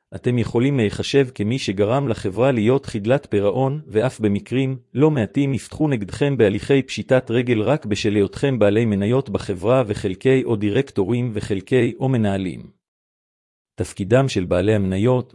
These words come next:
ובעלי תפקיד בחברה. בחברה בערבון מוגבל, בע"מ, כשם מרבית מהחברות במשק, בעלי המניות מופקדים על ההחלטות האסטרטגיות בכובעם באספה הכללית,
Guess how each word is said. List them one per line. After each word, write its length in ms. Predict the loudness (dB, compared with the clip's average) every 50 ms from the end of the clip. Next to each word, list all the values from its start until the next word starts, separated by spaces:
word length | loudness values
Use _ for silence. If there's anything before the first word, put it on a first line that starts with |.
| _ -8
ובעלי 380 | -4 0 2 2 4 2 2 0
תפקיד 400 | -2 -4 -6 -4 -4 -4 -2 -2
בחברה. 560 | -2 -2 -2 -4 -2 -2 -2 -4 -4 -8 -10 -12 _ _ _ _ _ _ _ _ _ _ _ _ _ _ _ _ _ _ _ -8
בחברה 480 | -6 -6 -4 -4 -4 -2 0 2 2 2
בערבון 500 | 4 2 2 0 0 2 2 2 2 2
מוגבל, 560 | 0 0 -2 -2 2 2 4 4 2 0 -4 -8 _ _ -6
בע"מ, 460 | -2 -2 0 0 0 0 0 -2 -6 -10 _ _ _
כשם 320 | -8 -8 -4 0 0 0 2
מרבית 380 | 2 0 0 0 -2 -2 0
מהחברות 600 | 0 -2 -2 0 -2 -2 0 0 0 0 0 0
במשק, 640 | 0 0 0 0 -2 -4 -6 -8 -8 -10 -12 _ _ _ _ _ _ _ -6
בעלי 280 | -2 0 0 2 2 2
המניות 500 | 2 2 0 2 2 2 0 0 0 -2
מופקדים 560 | -4 -4 -4 -4 -2 -2 0 0 0 0 2
על 100 | 2 2
ההחלטות 460 | 0 0 0 -2 -2 0 0 0 2
האסטרטגיות 840 | 0 0 0 -2 -2 -2 -2 2 2 0 2 2 0 0 0 0 -2
בכובעם 560 | -6 -4 -2 -2 0 2 2 2 2 2 2
באספה 500 | 0 0 0 -2 -4 -4 0 0 0 0
הכללית, 600 | 0 0 -2 -2 -2 -2 -4 -6 -8 -12 _ _